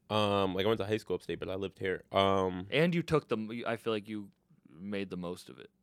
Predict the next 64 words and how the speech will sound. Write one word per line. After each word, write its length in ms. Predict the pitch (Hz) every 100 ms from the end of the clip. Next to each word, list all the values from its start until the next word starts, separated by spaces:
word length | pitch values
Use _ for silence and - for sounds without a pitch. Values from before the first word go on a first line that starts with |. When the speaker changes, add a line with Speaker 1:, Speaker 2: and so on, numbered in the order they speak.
| _ _ _ _ _ _ -
Speaker 1:
Uh, 460 | 107 98 90 85 - - 104 104
doing 180 | 98
stand-up 320 | 95 107 131 175
here? 180 | 185 -
Speaker 2:
Yeah. 460 | 98 117 196 175 95 -
Speaker 1:
I, 100 | 110
Speaker 2:
If 140 | 120 107
Speaker 1:
I 80 | 104
Speaker 2:
you 80 | 147
Speaker 1:
think 140 | 104
Speaker 2:
started 480 | 117 123 135 143 135
Speaker 1:
so. 40 |
I 40 | 101
mean, 140 | -
I 40 |
Speaker 2:
and 80 | 101
Speaker 1:
did 100 | 107
it. 140 | 113 113
Speaker 2:
then, 80 | 104
Speaker 1:
I, 200 | 98 101
I 40 |
was 100 | 104
Speaker 2:
like 60 | 90
Speaker 1:
on 60 | 87
stage 240 | 92 -
a 20 | -
thousand 280 | 104 104 104
times 260 | 101 95 95
a 40 |
night 280 | 85 87 - -
in 60 |
the 60 | -
beginning. 400 | - 85 80 110 -
I'm 80 | 98
still 200 | - 107
on 100 | 98
stage 260 | - 69 -
a 60 |
lot. 220 | - - _ _ _ _ _ -
Not 100 | 113
as 80 | 107
much 140 | 107
as 80 | 104
before, 360 | 90 - 98 90
but 120 | 80
I'm 160 | 85 82
on 80 |
stage 260 | 92 60 53
a 40 |
lot. 180 | - 50 _ _ _ _ _ _ _ _
Speaker 2:
When 180 | - 127
did 40 | 127
you 60 |
start? 360 | - 107 101 - _ _ _ _ -
Speaker 1:
Uh, 200 | 98 92
seven 280 | - 98 92
years 180 | 98
ago. 200 | 110 117 120 _ _ _ _ _ _ _ _
It's 100 | -
like 80 | 101
Speaker 2:
See, 200 | 135 160
that's 260 | 101 104
Speaker 1:
two 60 | 98
thousand 340 | 98 95 98